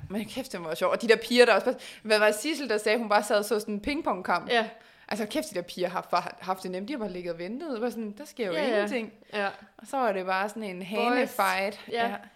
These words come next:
Speaker 2: Ej, det var, det var virkelig
Speaker 1: Ja. Men stakkels Gustav,
Speaker 2: Ja,
Speaker 1: han skulle
Speaker 2: det,
Speaker 1: ryge
Speaker 2: det
Speaker 1: på
Speaker 2: er
Speaker 1: den.
Speaker 2: ærgerligt. Men, øh, ved du hvad? Man kan ikke gøre noget ved tilfældighed.
Speaker 1: Nej,
Speaker 2: Altså,
Speaker 1: nej, nej,
Speaker 2: han,
Speaker 1: nej, nej.
Speaker 2: øh, det,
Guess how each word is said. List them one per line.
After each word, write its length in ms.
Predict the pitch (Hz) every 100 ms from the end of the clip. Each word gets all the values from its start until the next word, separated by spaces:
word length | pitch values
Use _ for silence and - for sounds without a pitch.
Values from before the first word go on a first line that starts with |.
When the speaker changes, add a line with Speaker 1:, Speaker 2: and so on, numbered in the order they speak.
| _ _ - - -
Speaker 2:
Ej, 140 | 190
det 120 | 208 196
var, 400 | 175 170 175 185 196 214 - -
det 80 | 208
var 60 |
virkelig 600 | 190 196 196 185 170 170 196 208 _ _
Speaker 1:
Ja. 40 | 185 165 170 - _ _ _ _
Men 160 | 190 190
stakkels 400 | - 214 185 -
Gustav, 380 | - - - - - 208
Speaker 2:
Ja, 80 | 185
Speaker 1:
han 140 | 202
skulle 120 | - 190
Speaker 2:
det, 80 | 185
Speaker 1:
ryge 140 | 185
Speaker 2:
det 60 | 254
Speaker 1:
på 60 |
Speaker 2:
er 20 | 196
Speaker 1:
den. 80 |
Speaker 2:
ærgerligt. 320 | 226 233 220 233
Men, 120 | 254
øh, 400 | - - - 254
ved 40 | 285
du 40 |
hvad? 160 | 269 269 - - _
Man 140 | 240 247
kan 80 | 269
ikke 120 | 269
gøre 140 | 226
noget 180 | 226 226
ved 140 | 214
tilfældighed. 640 | 196 208 214 190 175 175 156
Speaker 1:
Nej, 120 | 175 330
Speaker 2:
Altså, 160 | 466 208
Speaker 1:
nej, 100 | 196
nej, 100 | 226
Speaker 2:
han, 80 | 240
Speaker 1:
nej, 100 | 240
nej. 280 | 208 196
Speaker 2:
øh, 40 |
det, 0 | 190